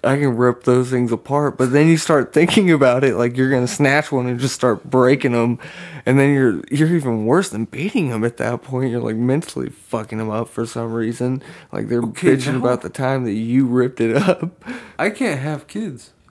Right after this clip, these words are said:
Speaker 2: 'Cause I will just mentally scar 'em for life with stupid little shit like that. Like,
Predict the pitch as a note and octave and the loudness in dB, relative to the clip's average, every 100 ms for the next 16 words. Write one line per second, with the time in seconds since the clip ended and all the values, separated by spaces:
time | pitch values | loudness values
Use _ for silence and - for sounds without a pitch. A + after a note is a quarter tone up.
0 | _ _ _ D3+ D#3+ E3+ G#3 A3 F#3+ C#3+ | _ _ _ -2 2 4 4 2 -2 -4
1 | B2 D3+ F#3+ E3+ D#3+ C3+ - E3 F3+ D#3 | -2 -2 -4 -6 -8 -8 -8 -6 -4 -6
2 | D3+ B2+ D#3 F3 - B2 - - D#3+ D3+ | -8 -12 -10 -10 -8 -8 -6 -4 -4 -2
3 | D3+ D3 - D#3+ C#3+ C#3+ C#3 D#3 C#3+ A2+ | -4 -6 -6 -6 -6 -8 -8 -6 -6 -8
4 | A2+ | -10